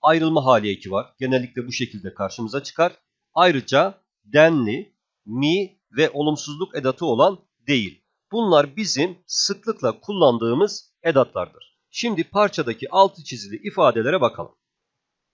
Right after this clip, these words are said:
Birinci sözcük kadar dediğimiz edattır. Zaten kendisinden önceki sözcükte yönelme hali eki var. Yani e kadar şeklinde kullanılmıştır. Dolayısıyla buna edat dedik arkadaşlar.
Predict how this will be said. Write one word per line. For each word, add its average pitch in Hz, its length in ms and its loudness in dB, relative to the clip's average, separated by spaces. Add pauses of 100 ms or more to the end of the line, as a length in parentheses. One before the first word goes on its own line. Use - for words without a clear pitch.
Birinci 202 360 -2
sözcük 170 640 -4 (200)
kadar 170 440 2
dediğimiz 151 540 0
edattır. 117 560 -2 (180)
Zaten 190 520 2
kendisinden 175 640 0
önceki 160 420 -4
sözcükte 160 540 -6
yönelme 143 440 2
hali 135 320 2
eki 127 220 -4
var. 139 220 0 (240)
Yani 151 320 4
e 175 300 0
kadar 117 280 -2
şeklinde 107 500 -10
kullanılmıştır. 107 640 -6 (320)
Dolayısıyla 123 600 0
buna 170 420 2 (140)
edat 147 400 -2
dedik 139 240 -4
arkadaşlar. 87 560 -8